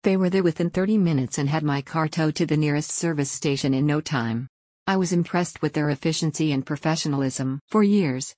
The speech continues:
Huntington Towing Services has served both businesses and individuals in Huntington, West Virginia, and the surrounding areas, providing safe vehicle removal services and roadside assistance for stranded motorists.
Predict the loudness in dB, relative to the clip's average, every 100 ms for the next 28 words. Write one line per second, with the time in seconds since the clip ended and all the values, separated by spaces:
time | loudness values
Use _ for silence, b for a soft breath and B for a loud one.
0 | _ -2 2 4 2 0 0 0 0 0
1 | 0 0 -2 -2 -2 -2 0 0 0 -2
2 | -2 -2 -2 0 0 0 -2 -2 0 2
3 | 2 0 -2 -2 -2 -2 0 0 0 0
4 | 0 0 0 -2 -2 0 0 -2 -6 _
5 | -2 2 2 2 0 0 0 0 0 0
6 | 0 -2 -2 -4 -8 _ -4 0 2 2
7 | 2 2 2 0 0 0 2 0 0 0
8 | 2 0 -2 -2 -2 -2 -2 -4 -2 0
9 | 0 0 0 -2 0 -2 -2 -4 -2 -2
10 | -2 -4 -4 0 0 0 0 0 0 0
11 | -4 -6 -10